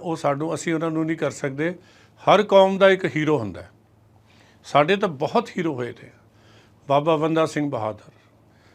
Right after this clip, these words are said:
ਸਰਦਾਰ ਕਪੂਰ ਸਿੰਘ, ਸਰ ਜੱਸਾ ਸਿੰਘ ਆਹਲੋਵਾਲੀਆ, ਮਹਾਰਾਜਾ ਦਲੀਪ ਸ-, ਅ, ਰਣਜੀਤ ਸਿੰਘ,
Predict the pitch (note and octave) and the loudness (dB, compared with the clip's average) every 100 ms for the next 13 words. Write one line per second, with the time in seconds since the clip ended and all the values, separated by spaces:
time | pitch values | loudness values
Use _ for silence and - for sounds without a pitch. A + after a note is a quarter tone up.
0 | _ - C#3+ E3 D#3+ D#3 D#3+ D#3+ C#3+ - | _ 0 4 4 2 -4 -2 -2 -2 -10
1 | A#2 A#2 _ _ _ _ - C#3 E3+ D3 | -14 -16 _ _ _ _ -8 0 2 2
2 | E3 D#3+ E3+ - D#3+ C#3+ C3+ B2+ A#2+ A2+ | -2 2 0 0 -2 -2 -2 -4 -6 -8
3 | A2 A2+ - - _ _ C#3+ F3 F#3 E3+ | -12 -14 -20 -20 _ _ 2 4 4 2
4 | E3+ D#3+ - _ _ _ _ C#3+ D#3+ E3+ | -2 -2 -8 _ _ _ _ -2 2 0
5 | D#3 - E3 D3+ C#3+ C#3 D#3 D#3+ - B2+ | -2 -4 0 2 2 0 0 0 -4 -8
6 | A#2+ | -8